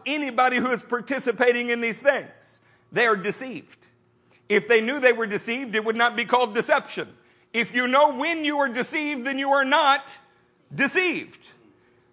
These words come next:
Deception, by its very nature, means that you don't know that it's happened, <coughs> which is why it's easy to forgive them. They know not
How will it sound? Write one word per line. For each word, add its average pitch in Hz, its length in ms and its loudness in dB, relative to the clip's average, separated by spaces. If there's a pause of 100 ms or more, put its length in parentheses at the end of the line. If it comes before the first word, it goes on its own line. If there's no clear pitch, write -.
Deception, 294 720 0 (220)
by 269 200 4
its 226 160 -2
very 302 300 2
nature, 294 680 0
means 277 440 0
that 285 200 -4
you 330 120 0
don't 320 240 2
know 320 220 4
that 277 120 -2
it's 285 160 -6
happened, 160 480 -4 (800)
<coughs> 135 480 -6
which 202 200 -6
is 196 140 -4
why 220 200 -4
it's 214 160 -2
easy 208 300 -6
to 170 80 -10
forgive 175 440 -2
them. 151 280 -4
They 151 180 0
know 170 320 -2
not 175 520 -2